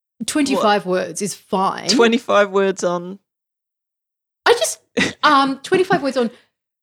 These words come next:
Speaker 1: All right, so, um, yes. So this program,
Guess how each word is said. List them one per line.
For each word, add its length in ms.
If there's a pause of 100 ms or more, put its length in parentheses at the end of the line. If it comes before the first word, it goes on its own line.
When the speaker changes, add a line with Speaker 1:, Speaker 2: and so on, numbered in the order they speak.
(520)
Speaker 1:
All 80
right, 160
so, 440
um, 380
yes. 440 (260)
So 340
this 360
program, 680